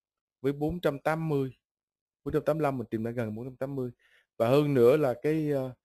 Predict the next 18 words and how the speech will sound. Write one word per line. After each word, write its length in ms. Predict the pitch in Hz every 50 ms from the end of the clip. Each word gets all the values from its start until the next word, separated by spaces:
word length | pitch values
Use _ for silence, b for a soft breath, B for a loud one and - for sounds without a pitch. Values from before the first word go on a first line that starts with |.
| _ _ _ _ _
ờm, 920 | - 117 117 117 113 113 113 113 113 113 110 110 110 107 107 107 107 107 107 _ _ _ _ _ _ _ _ _ _ _ _
số 280 | _ - - 151 165 180
lượng, 420 | 165 139 117 110 117 120 123 123 120
ờ, 460 | 113 110 110 110 110 107 107 107 107
yêu 240 | 117 - 135 131 117
cầu 480 | - 120 107 101 98 101 101 - _ _
của 180 | - 110 123 135
điểm 240 | 131 113 104 123
này 140 | 131 120 107
nó 100 | 107 123 -
cao, 240 | - 143 131 131 127 b b b b b b _ _
nên 120 | 131 127 123
là 160 | 113 104 95 - _ _ _ _
làm 380 | 117 123 120 117 107 101 101 101
đại 200 | 92 98 107 117
lý 260 | 127 139 147 165 180
ở 60 | 175
đây 240 | 160 143 135 131